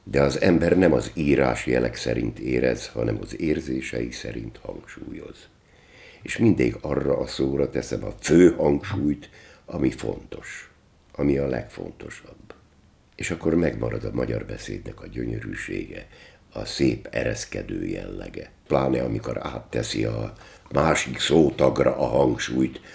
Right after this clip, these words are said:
akkor a falnak tudok menni. Kátyúzzák az utakat a második kerületben. Mondom, „Mi van a katával?”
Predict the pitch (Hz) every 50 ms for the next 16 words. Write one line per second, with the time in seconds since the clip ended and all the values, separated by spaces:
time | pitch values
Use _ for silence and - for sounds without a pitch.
0 | - - - - - - - - 58 58 - - - 67 60 50 50 50 50 -
1 | - - - 53 50 50 - - - 50 50 50 50 50 50 50 - - _ _
2 | _ - - - - - - - - - 104 107 90 80 - - - 69 64 57
3 | 60 60 57 57 57 60 62 62 76 71 - - - - - - - - 71 67
4 | 67 62 60 - - - - 57 60 58 - - - 52 52 50 50 50 50 50
5 | 50 50 - - - - 50 50 - - - - _ _ _ _ _ _ _ -
6 | - _ _ _ - 95 90 - 98 98 104 104 107 98 98 104 95 - 98 92
7 | - - 92 85 82 71 - - 50 50 50 50